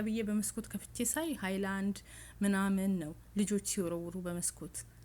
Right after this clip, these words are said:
ሌላ ልጆች ማለት ነው። እንሰማለን፣ ታች መሬት ላይ ያለውን ማለት ነው። በጣም ነው የሚሰማ። እንዴት ይሄ ሁሉ ነገር ተደበቀ? እና ብዙ አጠራጣሪ ነገሮች፣ እ፣ እየተገኙ ናቸው ያሉት። ብቻ አላቅም፣ ፈጣሪ ይሄን ነገር ይፍታው። ምን አይነት እንቆቅልሽ እንደሆነ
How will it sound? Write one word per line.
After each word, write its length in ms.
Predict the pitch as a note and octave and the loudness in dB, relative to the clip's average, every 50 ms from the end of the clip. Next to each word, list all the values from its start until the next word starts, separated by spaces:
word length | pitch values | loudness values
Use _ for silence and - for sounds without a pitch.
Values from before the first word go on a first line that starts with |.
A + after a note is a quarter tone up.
| - - | 0 4
ሌላ 200 | G#3 G#3 F#3+ F#3 F3 | 4 4 6 4 2
ልጆች 300 | F3 E3+ E3+ A#3+ D4+ - | 0 0 0 0 0 0
ማለት 280 | - B3 F3 D#3+ E3+ - | 0 0 0 0 -2 -2
ነው። 100 | - F#3+ | 2 4
እንሰማለን፣ 600 | A#3 C#4 C#4 - C#4 A#3+ G#3+ F3 F3 F3 F3+ G3 | 6 6 8 8 8 6 6 6 4 2 0 0
ታች 260 | F#3+ - B3 G#3 - - A3 | 0 0 0 0 0 2 2
መሬት 280 | G#3 G3+ G3 G3 - | 2 2 2 0 0
ላይ 140 | - E3 D#3+ | -2 -2 -2
ያለውን 340 | D#3 D3+ - - F#3 G#3 A3 | -2 -2 -4 -4 -4 -2 -2
ማለት 300 | G#3+ F3+ E3 E3+ F#3 - | -2 -2 -2 -4 -6 -4
ነው። 100 | - F3+ | -4 -2
በጣም 280 | E3+ G3+ A3 B3+ D4 E4 | -2 -2 0 2 2 6
ነው 120 | E4 D4+ | 8 8
የሚሰማ። 400 | B3+ A#3 - - - F#3 F3 F3 F3 F3+ - - - - - - - - - - | 8 8 6 2 0 -2 -2 -4 -6 -8 -10 -12 -14 -14 -12 -12 -12 -12 4 12
እንዴት 300 | C4+ C#4 C#4 D4 C4+ C4+ | 12 12 12 12 10 8
ይሄ 120 | C4 A#3+ | 8 8
ሁሉ 160 | A#3 G#3+ G3 F#3+ | 8 8 6 6
ነገር 240 | G#3 G3+ F#3+ G3 G3 | 4 4 4 4 0
ተደበቀ? 560 | - - F#3+ F3 F#3 F3 - - F3+ F3 - - F#3+ F#3 - - - - - - - - - - - - - - - - - - - - | 0 0 0 0 0 -2 -2 -4 -4 -4 -4 -6 -8 -10 -10 -14 -18 -20 -20 -20 -18 -18 -18 -18 -20 -20 -20 -20 -20 -20 -20 -20 -8 4
እና 160 | B3 B3 B3 C4+ C#4+ | 8 10 12 12 12
ብዙ 200 | C4 C4+ D4 C4+ D#4 D#4+ D#4+ | 10 8 8 8 8 8 8
አጠራጣሪ 600 | C#4+ B3+ - - A#3 A#3+ A#3 G#3+ A3 A3+ A#3 B3 A#3+ | 8 6 4 2 2 2 4 4 4 4 4 6 6
ነገሮች፣ 480 | A#3 A3 G#3 A#3+ A#3+ D4 E4+ D4+ - - - - | 6 4 4 4 4 4 2 0 0 0 0 0
እ፣ 120 | E3+ D#3 D3 A#2+ A2+ A#2 A#2 B2+ C3+ | 0 -2 -4 -4 -6 -6 -6 -4 -2
እየተገኙ 560 | E3 A3 G3+ A#3+ A3 A3+ A3+ F#3+ G#3+ G3+ G3+ G3+ G3+ | -2 0 0 0 2 2 2 2 4 4 4 4 4
ናቸው 300 | F#3+ F3+ F3+ - - - G3 | 4 2 0 -2 -4 -2 -2
ያሉት። 300 | F3 F#3 F#3+ A#3 B3 B3 | -2 0 0 -2 -2 -2
ብቻ 220 | - A#3 A3+ - - B3+ | -2 -2 -2 0 2 2
አላቅም፣ 480 | A3 G3 F#3+ F3+ F3 - - A#3 D4 D4 | 4 4 4 2 0 -2 0 2 2 2
ፈጣሪ 340 | - A3+ G3+ - G#3 G#3 G#3 | 2 0 0 0 2 2 2
ይሄን 220 | G#3 G3 G#3 G#3 G3+ | 2 2 4 4 4
ነገር 240 | G3 F#3+ F#3+ G3+ G3 G3 | 4 4 2 2 2 2
ይፍታው። 460 | F#3 G3+ G#3 - - - - G#3 A3+ C4 | 4 2 2 2 0 -2 0 0 4 6
ምን 200 | B3+ A#3 A3+ A3+ | 6 6 8 6
አይነት 280 | G#3+ G#3 G#3 G3+ G3+ - | 6 6 6 4 4 2
እንቆቅልሽ 560 | G#3+ G3 - - F3+ - - G#3+ G#3+ G3+ - A3+ | 2 2 2 0 -2 -2 0 0 0 0 2 2
እንደሆነ 320 | G#3+ G3 G#3 G#3+ G#3+ A#3 | 2 2 2 2 2 2